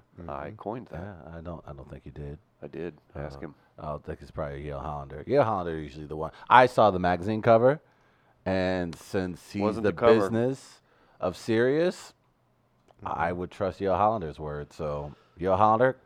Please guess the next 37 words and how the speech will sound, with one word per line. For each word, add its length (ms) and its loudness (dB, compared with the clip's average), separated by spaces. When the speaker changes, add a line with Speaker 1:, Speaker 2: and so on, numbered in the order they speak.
Speaker 3:
good 160 -2
call 260 8
on 140 0
calling 260 2
Larry 240 4
Green 300 -2
Champ 240 0
Champ. 220 -10
Speaker 2:
Yale 400 -2
wants 280 -8
to 100 -12
know. 380 -6
Uh, 100 -6
Speaker 1:
I 40 -2
did 200 -2
have 160 -2
Larry 260 -2
Green 260 -10
tell 260 -6
me 260 -10
that 320 -10
Chris 300 -16
coined 360 -16
the 80 -18
nickname. 380 -16
Speaker 3:
Yale 260 -8
Hollander. 520 -6
Speaker 1:
I, 320 -12
I, 40 -8
I 40 -10
said 260 -12
Chris. 320 -14
Speaker 3:
Oh. 260 -8
Speaker 1:
But 360 6
you 200 -4
could 240 -4
take 240 -2